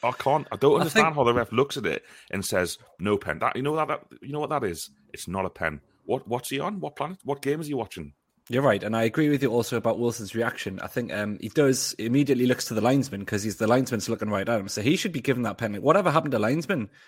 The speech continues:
Speaker 2: who've got the best view in some of these situations, waving the flag and going, "Ref, that's a pen."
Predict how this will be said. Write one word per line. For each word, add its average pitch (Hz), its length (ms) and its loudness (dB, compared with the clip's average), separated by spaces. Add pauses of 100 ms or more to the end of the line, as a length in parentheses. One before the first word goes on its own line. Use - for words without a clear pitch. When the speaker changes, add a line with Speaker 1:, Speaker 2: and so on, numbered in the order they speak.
Speaker 2:
who've 131 140 2
got 127 160 4
the 117 60 -2
best 123 280 0
view 170 140 4
in 151 100 2
some 135 160 0
of 120 80 -2
these 120 160 0
situations, 107 680 -4 (380)
waving 135 280 6
the 120 40 2
flag 135 260 2
and 135 80 -2
going, 104 240 0
"Ref, 113 280 -2
that's - 180 -6
a - 60 -10
pen." 135 280 -4